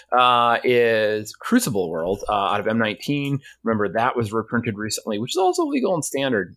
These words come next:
Uh, I kinda forgot about that. I guess if you're playing Standard constantly, you probably are more likely to remember, like, you see the Vivian Reeds across from you, and you're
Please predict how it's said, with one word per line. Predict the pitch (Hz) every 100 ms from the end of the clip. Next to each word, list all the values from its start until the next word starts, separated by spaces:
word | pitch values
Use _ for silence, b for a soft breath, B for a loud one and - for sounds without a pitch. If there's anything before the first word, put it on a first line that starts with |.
| 113
Uh, | 110 113 113 110 113 113
I | 120 -
kinda | 190
forgot | - - 190 208
about | 160 185 185
that. | - 117 117 - 107
I |
guess | 101 104 - -
if | _ _ -
you're | 113
playing | - 120 123
Standard | - 117 113 104
constantly, | 101 101 - -
you | 110 104
probably | 98 98 101
are | 98
more | 101 98
likely | 95 98
to | 95
remember, | 95 95 95
like, | 85 -
you | 85
see | -
the | 87
Vivian | 85 87 85
Reeds | 85 85
across | - 92 90 -
from | 95
you, | 92 92
and |
you're | 82